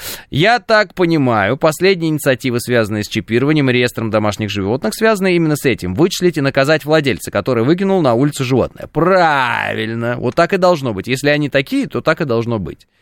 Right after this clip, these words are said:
Так и должно быть. И дальше у нас возникнет только один вопрос. Что делать с теми, кто уже на улице с животными? И тут как бы этика, э, возникает вопросы следующие. Усыпить их? Или,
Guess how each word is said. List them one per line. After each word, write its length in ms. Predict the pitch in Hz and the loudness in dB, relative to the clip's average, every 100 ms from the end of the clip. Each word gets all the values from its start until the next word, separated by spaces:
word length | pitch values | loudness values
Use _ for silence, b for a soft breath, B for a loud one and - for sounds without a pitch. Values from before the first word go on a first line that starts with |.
| _ _ _ _ _ _ _ _ _ _ _ _ _ _ _ | _ _ _ _ _ _ _ _ _ _ _ _ _ _ _
Так 180 | - 139 | -4 0
и 40 | 147 | 2
должно 280 | 131 123 | 2 0
быть. 180 | 87 - - | -4 -8 -4
И 100 | 139 | 0
дальше 300 | 247 247 208 | 2 2 0
у 20 | |
нас 180 | 208 180 | 0 0
возникнет 380 | 175 190 175 | 0 0 0
только 200 | 160 147 | -2 0
один 200 | 151 143 | 0 0
вопрос. 320 | 127 - 104 90 | -4 -2 -4 -6
Что 220 | - 175 | -2 0
делать 320 | 156 160 139 | 2 4 2
с 40 | - | 2
теми, 220 | 180 165 | 0 0
кто 220 | - 143 | -2 -2
уже 180 | 123 123 | 0 -2
на 140 | 104 | -2
улице 420 | 95 98 - 101 101 _ | -4 -8 -12 -16 -18 _
с 40 | 101 | -6
животными? 480 | 95 85 - 65 _ _ _ _ _ _ _ _ _ _ _ - - | -6 -6 -10 -14 _ _ _ _ _ _ _ _ _ _ _ -20 -6
И 100 | 127 | -2
тут 300 | 233 233 - | 0 0 0
как 240 | - 135 | 0 0
бы 80 | 127 | 0
этика, 640 | 110 165 143 - 113 98 | 2 0 0 -4 -4 -4
э, 460 | 92 110 107 107 107 | -8 -10 -10 -10 -6
возникает 440 | 113 123 127 117 | -2 0 0 0
вопросы 360 | 113 - 120 - | -2 -4 -4 -4
следующие. 560 | - 92 90 - - - B B B B _ | -6 -6 -6 -10 -12 -14 B B B B _
Усыпить 460 | 139 - 156 269 247 | -4 -2 0 0 -2
их? 240 | 120 - _ _ _ _ _ _ _ | -6 -12 _ _ _ _ _ _ _
Или, 320 | - 165 214 | -2 0 2